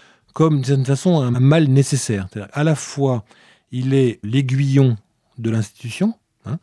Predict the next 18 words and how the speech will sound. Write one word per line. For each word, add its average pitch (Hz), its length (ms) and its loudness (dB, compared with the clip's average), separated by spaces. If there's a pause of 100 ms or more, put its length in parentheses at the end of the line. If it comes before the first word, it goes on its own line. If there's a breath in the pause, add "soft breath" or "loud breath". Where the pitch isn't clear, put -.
(220 loud breath)
celui 135 360 -2
qui 139 100 0
rappelle 151 560 0
à 117 40 -2
l'institution 120 680 -2
sans 120 160 -2
doute 131 160 0
sa 117 100 -2
vocation, 131 560 -2
son - 240 0
honneur 131 320 4
premier, 151 400 0
quand 120 220 -6
l'institution, 117 680 -4
la 110 80 -4
papauté 110 460 -10
par 107 140 -12
exemple, 120 280 -8